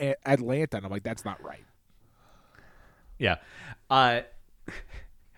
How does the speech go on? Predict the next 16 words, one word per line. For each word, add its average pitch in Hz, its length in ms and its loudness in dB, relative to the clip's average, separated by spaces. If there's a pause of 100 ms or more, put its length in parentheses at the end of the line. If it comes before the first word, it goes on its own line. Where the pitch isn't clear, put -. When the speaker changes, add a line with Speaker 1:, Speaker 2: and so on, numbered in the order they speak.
(460)
Speaker 2:
this 170 180 4
film 196 340 4
was 151 420 6
originally 170 540 4
released 139 340 0
in 135 60 -2
nineteen 120 300 0
thirty-four. 101 840 0 (540)
Uh, 98 480 4 (560)
Vigo 139 800 6 (300)
died 110 580 4
very, 120 680 4
very 110 360 4
shortly 101 380 0
after 95 240 0
completing 90 560 -6